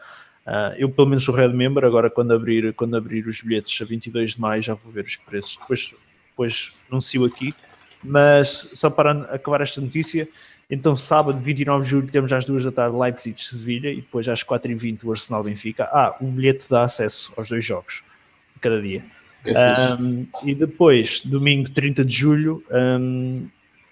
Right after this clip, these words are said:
Speaker 1: duas da tarde Leipzig de Benfica e às quatro e vinte Arsenal de Sevilha. Ahm,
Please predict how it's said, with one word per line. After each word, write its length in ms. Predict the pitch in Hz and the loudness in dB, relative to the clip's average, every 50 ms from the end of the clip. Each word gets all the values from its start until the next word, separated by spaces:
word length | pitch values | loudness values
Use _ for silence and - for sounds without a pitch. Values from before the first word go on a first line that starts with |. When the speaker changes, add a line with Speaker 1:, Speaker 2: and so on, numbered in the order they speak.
| _ _ _ _ _ _ _ _ _ | _ _ _ _ _ _ _ _ _
Speaker 1:
duas 240 | - 135 139 131 131 | -2 2 2 4 4
da 80 | 135 127 | 2 2
tarde 280 | - 127 120 117 123 | 4 2 2 4 4
Leipzig 400 | 120 113 113 117 - - 120 113 - | 2 2 2 0 -4 -6 -6 -6 -6
de 80 | - | -6
Benfica 480 | - 110 113 - - 113 110 - - 113 | -6 -6 -4 -4 -6 -6 -6 -4 -6 -4
e 320 | 107 98 110 107 107 104 | -4 -4 -4 -2 -2 -2
às 140 | 101 104 - | -2 -2 -2
quatro 240 | - - 110 - 110 | -4 -4 -4 -4 -8
e 40 | 104 | -10
vinte 360 | 104 107 104 101 101 - - - | -8 -8 -8 -10 -10 -14 -10 -8
Arsenal 420 | 120 117 - - - - 101 104 104 | -8 -6 -4 -4 -4 -4 -4 -4 -4
de 60 | 101 | -4
Sevilha. 500 | - - - 123 98 90 87 98 95 - _ _ _ _ - _ _ _ _ _ | -6 -8 -8 -10 -12 -12 -14 -14 -18 -20 _ _ _ _ -20 _ _ _ _ _
Ahm, 600 | - 110 107 107 107 107 107 110 107 104 104 98 | -2 -2 0 0 -2 -2 -4 -6 -6 -6 -8 -10